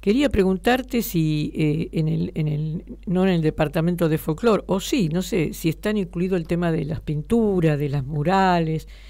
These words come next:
de la, de la, la, los artistas plásticos, ¿están dentro de, de, de, de esto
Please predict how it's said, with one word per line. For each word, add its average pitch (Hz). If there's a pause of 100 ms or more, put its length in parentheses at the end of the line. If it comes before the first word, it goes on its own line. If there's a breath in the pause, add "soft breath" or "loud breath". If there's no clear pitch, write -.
(220 loud breath)
de 160
la, 156
de 160
la, 156
la, 165
los 156
artistas 170
plásticos, 190 (320 loud breath)
¿están 240
dentro 220
de, 170
de, 165
de, 175
de 160
esto 311